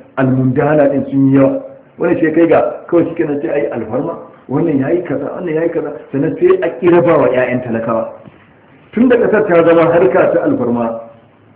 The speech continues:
idan mutane, akwai waɗanda suke da kirki, jazakumullahu khairan, idan suka samu suna raba abun wa 'ya'yan talakawa. Hawa wasu suna nan kawai. Sai su, in da an samu, akwai wanda fa za ka ga, in za a yi appointment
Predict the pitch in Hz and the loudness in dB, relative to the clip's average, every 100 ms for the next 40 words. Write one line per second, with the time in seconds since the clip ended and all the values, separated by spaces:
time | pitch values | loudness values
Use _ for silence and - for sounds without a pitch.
0 | _ - 120 160 196 196 180 151 143 143 | _ -8 -4 0 0 0 0 2 2 0
1 | 139 196 208 156 135 143 120 104 - - | -2 -4 -2 -6 -6 -4 -2 -2 -2 -2
2 | 151 - - - _ _ _ - 110 143 | -2 -2 -12 -20 _ _ _ -10 -2 0
3 | 160 156 143 139 151 139 120 139 135 165 | 2 2 2 2 2 0 0 2 4 4
4 | 185 190 - 156 156 156 127 - 160 156 | 2 -4 -2 0 2 2 2 -2 -4 0
5 | 135 147 127 127 131 113 107 107 110 110 | 2 2 2 2 0 0 -2 0 0 -2
6 | 110 107 104 98 - - - - - - | -6 -6 -4 -6 -6 -16 -20 -20 -20 -20
7 | - - 226 220 226 226 233 202 190 190 | -6 0 2 4 2 2 0 0 0 -4
8 | 180 - - _ _ _ _ 220 254 - | -10 -14 -20 _ _ _ _ 0 0 -2
9 | - - 226 214 277 123 147 165 165 208 | -10 -10 -2 -2 -2 -4 2 2 4 2
10 | 214 214 220 208 139 - - - 139 190 | 2 2 4 4 2 -4 -12 -4 0 4
11 | 208 220 180 143 139 156 151 127 110 95 | 6 4 4 2 2 0 0 -2 -4 -6
12 | - - _ _ 170 180 196 196 196 202 | -12 -20 _ _ -2 0 2 4 4 2
13 | 170 147 143 - - - 131 - 151 160 | 2 0 -2 -8 -16 -6 -4 0 2 2
14 | 143 135 110 | 0 -2 -2